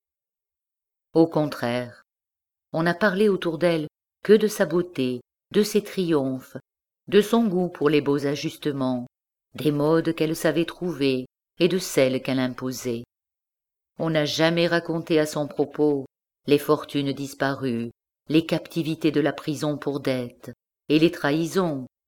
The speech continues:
qui sont l'accompagnement ordinaire des ténébreuses amours. Il y avait certainement autour de cette personne, enlevée sitôt par la mort, une certaine tenue,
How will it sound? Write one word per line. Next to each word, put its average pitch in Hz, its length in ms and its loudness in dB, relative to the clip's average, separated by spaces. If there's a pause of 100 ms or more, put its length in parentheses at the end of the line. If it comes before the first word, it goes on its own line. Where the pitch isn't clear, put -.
qui 214 140 -6
sont 208 200 0
l'accompagnement 185 960 -2
ordinaire 170 800 -2 (300)
des 147 240 0
ténébreuses 131 800 -2
amours. 120 580 -6 (840)
Il 202 120 0
y 220 100 6
avait 233 200 4
certainement 202 680 0
autour 147 240 -4
de 139 80 -4
cette 135 280 -6
personne, 127 760 -4 (400)
enlevée 143 500 2
sitôt 156 460 -2
par 131 180 -4
la 127 140 -2
mort, 135 560 -4 (400)
une 226 180 4
certaine 160 540 0
tenue, 127 480 -4